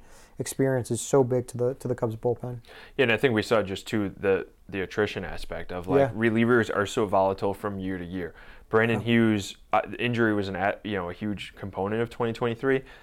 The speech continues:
Speaker 2: but after his twenty-two season, his breakout year, everybody's like, "This guy's great. Maybe he's in the mix for closers," something we talked about.
Speaker 1: Right.
Speaker 2: Like, you know, he was gonna be a high leverage arm, be a lefty. The Cubs didn't add a bunch of lefties, uh, to the, you know, to their team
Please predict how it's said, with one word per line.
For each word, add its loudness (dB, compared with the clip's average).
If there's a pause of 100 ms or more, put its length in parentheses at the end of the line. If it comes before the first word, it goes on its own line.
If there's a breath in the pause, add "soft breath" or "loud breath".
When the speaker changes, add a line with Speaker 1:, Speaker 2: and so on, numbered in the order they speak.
(180 loud breath)
Speaker 2:
but 4
after 2
his -4
twenty-two -2
season, -4
his -8
breakout 2
year, 4
everybody's -2
like, -6
"This -6
guy's -4
great. 0
Maybe -10
he's -8
in -8
the -8
mix -4
for -8
closers," 0
something -8
we -6
talked 0
about. -4
Speaker 1:
Right. 0
Speaker 2:
Like, 0 (340 loud breath)
you -2
know, 0
he 0
was -2
gonna 0
be 0
a 0
high 0
leverage -2
arm, 0
be -4
a 2
lefty. 0
The -4
Cubs -4
didn't -6
add 4
a 0
bunch -2
of -4
lefties, -2 (420 loud breath)
uh, 2
to -2
the, 4 (220)
you -4
know, -4
to -4
their -2
team -2